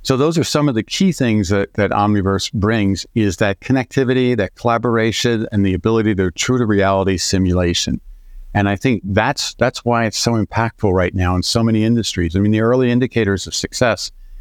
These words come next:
have been phenomenal. We've got over three hundred thousand downloads 'cause it's free to download for developers. So they're downloading it, and I love to see what the community is doing. We're seeing small extensions, little products. We're seeing big products. Bentley's built a big product.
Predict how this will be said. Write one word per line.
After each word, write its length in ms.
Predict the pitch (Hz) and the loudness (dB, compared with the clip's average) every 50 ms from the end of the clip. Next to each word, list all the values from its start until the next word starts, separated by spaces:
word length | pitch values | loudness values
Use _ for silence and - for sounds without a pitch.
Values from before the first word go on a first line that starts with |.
| - - - - - | -16 -16 -10 -4 -2
have 120 | 113 101 | -2 0
been 160 | - 110 101 95 | 2 0 0 0
phenomenal. 680 | - - 113 110 110 110 117 135 139 117 98 87 85 | 0 0 0 2 2 2 2 2 2 2 2 0 0
We've 160 | 87 92 85 | 0 0 0
got 200 | 80 98 95 92 | 2 2 2 2
over 200 | 98 101 90 92 | 2 0 0 -2
three 260 | 87 - - 120 117 107 | -2 -2 -2 0 0 0
hundred 280 | 117 110 113 101 - | 2 0 0 -2 -2
thousand 480 | - 107 101 101 104 101 90 101 101 95 | -2 0 0 2 0 2 2 2 2 2
downloads 600 | 98 98 98 101 101 101 104 107 113 120 113 - - | 2 0 2 2 2 2 2 2 0 0 -2 -4 -4
'cause 260 | 90 85 82 - - - | -4 -4 -4 -4 -6 -6
it's 220 | - - 107 - - | -4 -2 -2 -2 -4
free 320 | - - - 113 110 113 | -4 -2 0 2 2 2
to 80 | 107 98 | 2 2
download 480 | 95 98 95 98 101 107 107 110 110 | 2 0 2 2 2 2 2 0 -2
for 120 | - - 92 | -2 -4 -4
developers. 680 | - 92 87 92 92 107 117 - 143 151 156 147 - - - | -2 0 2 2 2 2 2 0 0 -2 -2 -4 -6 -6 -4
So 180 | - - 101 92 | -2 0 0 2
they're 260 | 98 104 104 107 - _ - - - - - - - - | 2 2 2 2 -2 _ -12 -20 -20 -20 -20 -20 -12 -4
downloading 600 | - 113 107 107 110 113 113 117 113 110 113 113 113 | -2 0 2 2 2 2 2 2 2 2 2 2 2
it, 160 | 110 113 - | 2 0 0
and 160 | 98 95 92 | 0 0 2
I 60 | 90 | 2
love 320 | 90 92 98 104 110 113 101 | 2 2 2 2 2 2 0
to 100 | - 104 | -2 -4
see 160 | - - 113 | -2 0 0
what 140 | 101 98 - | 0 0 -2
the 80 | - | -6
community 540 | - - - 95 98 101 104 104 95 95 90 | -10 -6 -2 0 2 2 2 2 2 2 2
is 120 | 85 82 - | 2 0 0
doing. 380 | - 104 104 110 113 110 110 | 0 0 2 2 2 2 2
We're 100 | 101 90 | 2 0
seeing 400 | 85 - - 95 87 85 82 80 | 0 0 0 2 2 2 2 0
small 400 | - - - - 101 104 110 113 | -2 -2 -2 0 2 2 4 2
extensions, 760 | 113 110 - - - 117 113 113 - - 107 104 104 104 - | 0 -2 -4 -4 -2 0 0 0 0 0 0 0 0 -2 -2
little 360 | 87 76 85 98 107 117 113 | -4 -2 0 2 2 2 0
products. 520 | - - - 120 113 110 113 110 98 - - | -2 0 0 0 2 2 2 0 0 -2 -4
We're 60 | 82 | -4
seeing 260 | - - 104 104 95 | -2 0 0 0 0
big 300 | 82 - 143 139 135 - | 0 0 0 0 0 -2
products. 420 | - - 104 87 85 82 78 - | -2 0 0 2 2 0 -2 -4
Bentley's 480 | - - 98 113 131 - - 113 95 85 | -2 -2 0 0 0 0 0 -2 -2 -2
built 260 | - 101 98 95 - | 0 0 0 0 0
a 40 | 98 | 0
big 240 | 85 98 92 85 - | 0 0 0 0 -2
product. 400 | - 101 98 92 85 82 82 | -2 0 0 0 0 0 -2